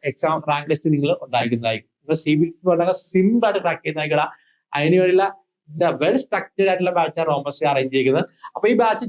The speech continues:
ജോയിൻ ചെയ്യാൻ താല്പര്യമുള്ളത് ഈ കാണുന്ന ദം നമ്പറായിട്ട് ബന്ധപ്പെടാവുന്നതാണ് കേട്ടോ. നിങ്ങൾ സമയം കളയുന്നില്ല, നമ്മൾ ആദ്യം തന്നെ പഠിച്ചിട്ടുണ്ട്. നിങ്ങൾ ഓ-, നിങ്ങൾ കളയുന്ന ഓരോ സമയവും നിങ്ങളുടെ ജീവിതത്തിൽ വളരെ വിലപ്പെട്ടാന്ന്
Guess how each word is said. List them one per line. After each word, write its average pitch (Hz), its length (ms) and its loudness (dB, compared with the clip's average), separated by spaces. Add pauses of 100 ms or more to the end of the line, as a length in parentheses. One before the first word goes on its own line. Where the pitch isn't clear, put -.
ജോയിൻ 196 180 4
ചെയ്യാൻ 208 160 0
താല്പര്യമുള്ളത് 185 540 0 (100)
ഈ 175 40 2 (160)
കാണുന്ന 165 200 0
ദം 147 280 0
നമ്പറായിട്ട് 147 320 -4 (100)
ബന്ധപ്പെടാവുന്നതാണ് 147 720 -2 (380)
കേട്ടോ. 165 160 0 (300)
നിങ്ങൾ 202 140 2 (100)
സമയം 226 300 0
കളയുന്നില്ല, 190 480 2
നമ്മൾ 170 160 -2 (360)
ആദ്യം 196 260 -2
തന്നെ 214 200 0
പഠിച്ചിട്ടുണ്ട്. 156 400 0
നിങ്ങൾ 180 180 2
ഓ-, 185 200 4
നിങ്ങൾ 214 220 2
കളയുന്ന 208 220 0 (120)
ഓരോ 220 140 4
സമയവും 190 320 0
നിങ്ങളുടെ 185 260 0
ജീവിതത്തിൽ 170 300 2
വളരെ 151 240 -2 (640)
വിലപ്പെട്ടാന്ന് 151 640 0